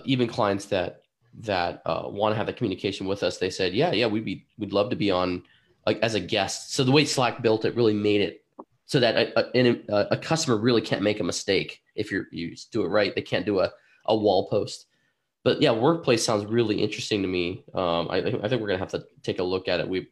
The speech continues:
we definitely, uh, we did our big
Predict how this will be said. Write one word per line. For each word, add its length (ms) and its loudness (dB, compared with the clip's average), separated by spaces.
we 100 -8
definitely, 580 -2
uh, 440 -4
we 140 -2
did 200 2
our 140 4
big 420 0